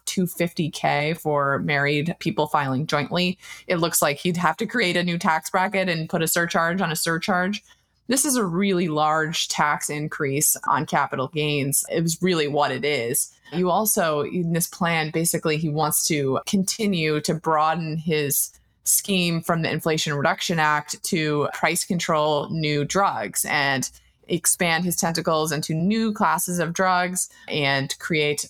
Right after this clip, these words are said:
more rules, even in commercial markets, on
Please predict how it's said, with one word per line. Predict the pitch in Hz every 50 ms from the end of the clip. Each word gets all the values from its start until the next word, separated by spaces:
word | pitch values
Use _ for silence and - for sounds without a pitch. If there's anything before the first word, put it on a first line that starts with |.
| - -
more | 190 190 185 175 175 175 170 170 165 160 170
rules, | 170 165 160 160 160 160 -
even | 160 175 170 170 175
in | 160 156
commercial | - - - 160 147 147 156 165 - 170
markets, | 147 143 139 135 135 143 - 170 165 170 - -
on | - - 147 143 147 139 135 135 156